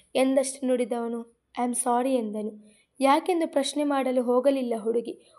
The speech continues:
ಉತ್ತರ ಮೊದಲೇ ತಿಳಿದಿದೆ ಅಲ್ಲವೇ ಅವಳಿಗೆ? "ನಾನು ನಿಮ್ ಹತ್ರ ಮಾತಾಡ್ಬೇಕು" ಎಂದಳು ಗಂಭೀರವಾಗಿ. ತನ್ನ ಮೇಲೆ ಒಲವಾಗಿರುವ ವಿಷಯವನ್ನ ಹೇಳಬೇಕು ಎಂದುಕೊಂಡಿದ್ದಾಳೇನೋ ಎಂದು ತಪ್ಪಾಗಿ ಭ್ರಮಿಸಿದವನ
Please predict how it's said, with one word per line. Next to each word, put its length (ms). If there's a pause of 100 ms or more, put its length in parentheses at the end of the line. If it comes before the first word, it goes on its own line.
(140)
ಉತ್ತರ 380
ಮೊದಲೇ 360
ತಿಳಿದಿದೆ 500
ಅಲ್ಲವೇ 320
ಅವಳಿಗೆ? 380 (560)
"ನಾನು 280
ನಿಮ್ 200
ಹತ್ರ 280
ಮಾತಾಡ್ಬೇಕು" 880 (200)
ಎಂದಳು 380
ಗಂಭೀರವಾಗಿ. 1040 (240)
ತನ್ನ 280
ಮೇಲೆ 260
ಒಲವಾಗಿರುವ 680
ವಿಷಯವನ್ನ 580 (380)
ಹೇಳಬೇಕು 640
ಎಂದುಕೊಂಡಿದ್ದಾಳೇನೋ 1120
ಎಂದು 300
ತಪ್ಪಾಗಿ 480
ಭ್ರಮಿಸಿದವನ 680